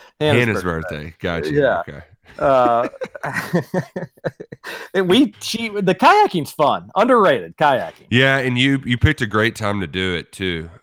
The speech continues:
Speaker 2: uh, because of the, the rain previously. So you didn't have any of those situations where you, you hit the shallow water and you gotta pick up your canoe or push. Yeah, yeah. Uh, did you do Floyd's Fork?
Speaker 1: No, we did Harrods Creek.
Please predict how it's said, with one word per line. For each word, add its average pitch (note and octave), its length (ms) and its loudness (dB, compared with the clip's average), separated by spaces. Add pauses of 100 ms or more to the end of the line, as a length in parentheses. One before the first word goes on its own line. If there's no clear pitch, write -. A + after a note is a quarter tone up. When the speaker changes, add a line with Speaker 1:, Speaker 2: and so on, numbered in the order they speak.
Speaker 2:
uh, E2 260 -8
because E2 440 -8
of E2 120 -8
the, D#2+ 180 -6
the F2 140 -8
rain F2 340 -2
previously. G2 760 -2
So G2 160 -4
you F2 160 -2
didn't F2+ 240 -2
have F#2 120 -2
any F#2 140 -2
of F2+ 60 -4
those E2+ 160 -4
situations F2 640 -6
where E2+ 100 -2
you, E2+ 260 -4 (440)
you F#2+ 120 -2
hit A#2 180 0
the G2 160 2
shallow G2+ 420 0
water F#2 540 2
and F2 100 -4
you E2+ 120 -6
gotta E2+ 180 -4
pick - 260 -2
up F#2 140 -6
your F#2 100 -6
canoe E2+ 580 -6
or D2+ 260 -12 (160)
push. F2+ 340 -6
Yeah, F2 320 -6
yeah. D2+ 200 -10 (300)
Uh, E2 240 -8 (320)
did A2+ 180 -6
you C#3 140 4
do D3+ 60 4
Floyd's C#3 380 0
Fork? C#3 320 0 (680)
Speaker 1:
No, D#3+ 280 6
we D#3+ 100 2
did D#3+ 140 2
Harrods C#3 360 0
Creek. B2+ 340 -6